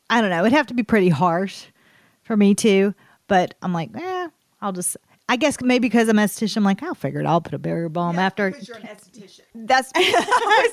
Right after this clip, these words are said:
Speaker 2: was sitting back
Speaker 1: You can't
Speaker 2: bleeding
Speaker 1: talk
Speaker 2: in,
Speaker 1: like that.
Speaker 2: <laughs> I was sitting back bleeding in my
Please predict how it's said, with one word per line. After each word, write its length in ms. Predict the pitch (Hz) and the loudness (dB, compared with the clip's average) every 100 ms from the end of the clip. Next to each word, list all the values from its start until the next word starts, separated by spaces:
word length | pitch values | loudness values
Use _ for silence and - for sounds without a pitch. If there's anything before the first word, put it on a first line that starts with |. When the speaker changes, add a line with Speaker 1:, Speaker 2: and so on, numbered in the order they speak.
| - | -4
Speaker 2:
was 200 | 285 277 | -16 -14
sitting 440 | - - 349 370 | -14 -2 -2 -2
back 340 | 349 285 277 262 | 0 2 0 0
Speaker 1:
You 60 | |
can't 200 | 427 415 | 2 2
Speaker 2:
bleeding 140 | 415 480 | 2 2
Speaker 1:
talk 160 | 523 427 | 2 4
Speaker 2:
in, 40 | 480 | 2
Speaker 1:
like 220 | 415 294 | 0 0
that. 320 | 294 240 190 | 2 2 4
Speaker 2:
<laughs> 60 | 494 | 4
I 100 | 427 | 4
was 140 | 415 | 2
sitting 480 | - - 349 392 233 | -2 -2 0 0 0
back 380 | 330 330 349 - | 0 -2 -4 -10
bleeding 360 | 330 262 392 285 | -10 -10 -10 -10
in 140 | 285 | -6
my 220 | 247 254 | -4 -4